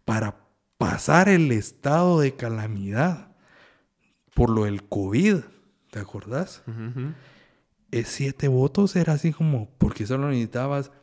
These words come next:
Speaker 1: más de los cuarenta y pico de la une, ¿me entendés?
Speaker 2: Ujú, ujú.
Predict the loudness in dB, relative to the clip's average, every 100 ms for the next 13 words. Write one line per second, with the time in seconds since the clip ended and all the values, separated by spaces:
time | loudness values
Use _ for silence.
0 | _ 0 4 4 4 2 2 0 -4 -8
1 | -14 -20 _ -6 -2 0 -2 -4 -10 -4
2 | -4 0 2 2 0 -2 2 2 2 0
3 | -4 -8 -12 -12 -12 -14 -12 -14 -14